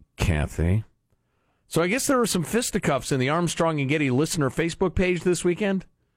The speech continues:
Judy and I were cavorting in the hills and weren't really paying attention to social media. At least we weren't supposed to be. Uh, it's not uncommon when a liberal will make a post that gets all the righties riled up and name-calling will ensue. I guess it got ugly.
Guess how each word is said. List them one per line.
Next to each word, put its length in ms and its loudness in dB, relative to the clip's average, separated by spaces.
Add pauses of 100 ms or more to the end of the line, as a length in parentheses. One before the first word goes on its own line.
(560)
Judy 260 2
and 80 0
I 140 0
were 140 2
cavorting 400 0
in 100 0
the 60 0
hills 480 0
and 260 0
weren't 240 0
really 220 2
paying 240 0
attention 340 -2
to 60 -2
social 340 0
media. 280 2
At 60 -2
least 220 -2
we 60 0
weren't 240 0
supposed 260 -2
to 60 -10
be. 120 -4 (400)
Uh, 320 0
it's 260 -4
not 180 2
uncommon 480 0
when 120 0
a 100 0
liberal 840 0
will 160 0
make 160 -2
a 80 -2
post 300 0
that 80 -2
gets 200 -2
all 140 0
the 60 2
righties 360 0
riled 300 2
up 160 -2
and 80 -2
name-calling 500 0
will 180 2
ensue. 280 0
I 60 -2
guess 200 -6
it 60 -6
got 160 0
ugly. 320 0